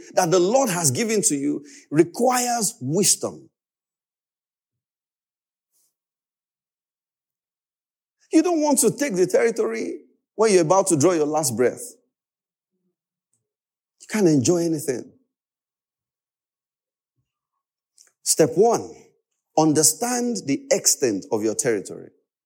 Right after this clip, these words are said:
This is very, very, very basic.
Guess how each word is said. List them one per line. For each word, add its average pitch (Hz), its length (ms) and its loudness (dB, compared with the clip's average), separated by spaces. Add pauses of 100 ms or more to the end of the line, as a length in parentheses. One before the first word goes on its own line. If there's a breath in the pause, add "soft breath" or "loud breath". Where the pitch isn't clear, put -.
(1800)
This 156 160 4
is 123 300 -4
very, 156 240 0
very, 135 260 -4
very 120 240 -6
basic. 98 360 -4